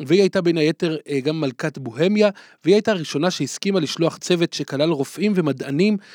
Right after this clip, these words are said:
שינתחו מקרוב את מי המעיינות שנובעים במרינבד, ואכן לאחר בדיקות רבות הם אישרו שטענותיהם של תושבי המקום נכונות, ואכן המים האלה מסוגלים לרפואה, ומכאן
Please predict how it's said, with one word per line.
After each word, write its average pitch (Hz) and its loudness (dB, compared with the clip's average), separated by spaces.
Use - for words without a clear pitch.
שינתחו 147 2
מקרוב 180 2
את - -4
מי 170 0
המעיינות 147 2
שנובעים 147 -2
במרינבד, 175 2
ואכן 208 0
לאחר 170 0
בדיקות 160 -2
רבות 165 0
הם 139 -6
אישרו 202 2
שטענותיהם 147 -2
של 180 -2
תושבי 151 -2
המקום 175 0
נכונות, 175 2
ואכן 214 2
המים 175 2
האלה 175 4
מסוגלים 156 2
לרפואה, 151 0
ומכאן 190 -2